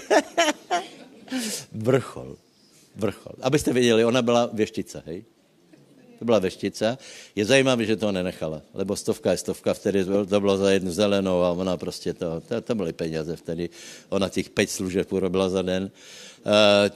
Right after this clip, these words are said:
eh, no a teraz, já, <laughs> my jsme měli taky, že vždycky jsme se, eh,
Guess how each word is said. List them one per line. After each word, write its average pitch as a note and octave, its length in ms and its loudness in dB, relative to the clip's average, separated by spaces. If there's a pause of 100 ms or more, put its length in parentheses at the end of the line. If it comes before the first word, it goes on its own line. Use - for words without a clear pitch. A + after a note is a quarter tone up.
eh, G#2 380 4
no B2 420 4
a G#2 280 0 (240)
teraz, A2+ 480 0
já, A2 240 0 (340)
<laughs> - 380 -6
my G#2+ 80 -4
jsme - 240 0
měli A2 260 0
taky, G2+ 240 -2
že G2 300 -4
vždycky A2 260 -4
jsme B2 180 -2
se, G#2 200 0
eh, - 400 -16